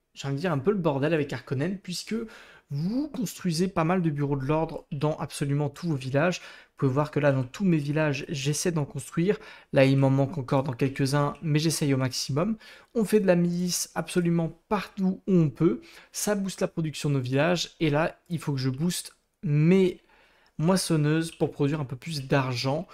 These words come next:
C'est le seul petit point faible de ma partie, c'est que je manque un peu d'argent. Mais ça arrivera avec le temps, je m'en fais pas, je me fais pas de soucis là-dessus. Vous pouvez voir que sinon, on est vraiment bien au niveau de toutes les ressources. On produit pas mal d'autorité, on a pas mal d'eau,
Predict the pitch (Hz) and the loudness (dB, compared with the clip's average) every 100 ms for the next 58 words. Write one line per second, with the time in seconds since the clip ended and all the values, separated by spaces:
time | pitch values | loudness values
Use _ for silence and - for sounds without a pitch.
0 | - - - 123 117 165 156 156 - 156 | -20 -16 -10 -6 -2 -2 -2 -6 -6 -6
1 | 151 139 156 143 135 127 135 - 160 - | -4 0 0 2 0 0 -4 -4 -4 -2
2 | 123 131 180 175 143 143 131 123 139 190 | -4 -2 -2 -2 -4 -4 -4 -4 -4 -4
3 | - - - - _ _ 139 147 180 - | -12 -20 -20 -20 _ _ 4 6 6 2
4 | - _ - - 175 151 147 143 151 143 | -8 _ -12 -2 2 2 2 2 0 0
5 | 143 - 151 214 _ - - 156 147 165 | -2 -2 -2 -4 _ -12 -4 -2 -2 -2
6 | 151 - - - 170 170 160 160 143 147 | -4 -8 -6 0 0 0 -4 -6 -8 -6
7 | 143 - - _ _ _ _ _ _ _ | -6 -8 -12 _ _ _ _ _ _ _
8 | _ _ _ - 214 247 202 170 202 214 | _ _ _ -2 0 4 6 6 2 2
9 | - 202 190 - 160 156 190 190 165 143 | -2 0 2 0 2 2 2 0 0 2
10 | 143 160 127 131 190 180 143 135 156 143 | 2 0 -4 -4 0 0 0 -2 0 -2
11 | 131 156 - - 170 160 - 139 - - | -2 -6 -8 -4 -4 -2 -4 -4 -8 -14
12 | - - 165 - 151 139 131 120 117 113 | -20 -6 -4 0 -2 2 0 0 -4 -6
13 | 131 165 226 277 - _ _ 160 143 127 | -6 -2 -4 -4 -10 _ _ -2 -2 -2
14 | 110 113 135 190 240 | -6 -6 -2 -2 -2